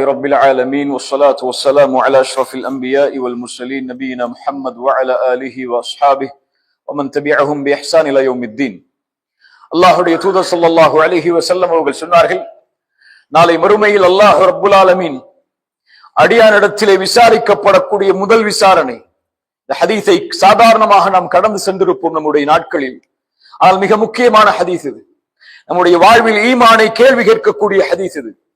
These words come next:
அல்லாஹ்வுடைய தூதர் ஸல்லல்லாஹு அலைஹி வஸல்லம் சொன்னார்கள், நாளை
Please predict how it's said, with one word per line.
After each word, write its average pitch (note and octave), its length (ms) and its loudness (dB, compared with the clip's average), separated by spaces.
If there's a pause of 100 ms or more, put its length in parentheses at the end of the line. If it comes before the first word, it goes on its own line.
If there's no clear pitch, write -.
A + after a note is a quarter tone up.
(500)
அல்லாஹ்வுடைய G#3 520 2
தூதர் A#3+ 280 2
ஸல்லல்லாஹு G#3+ 540 4
அலைஹி G#3+ 280 2
வஸல்லம் F#3+ 360 0
சொன்னார்கள், F3+ 360 0 (680)
நாளை G3 200 4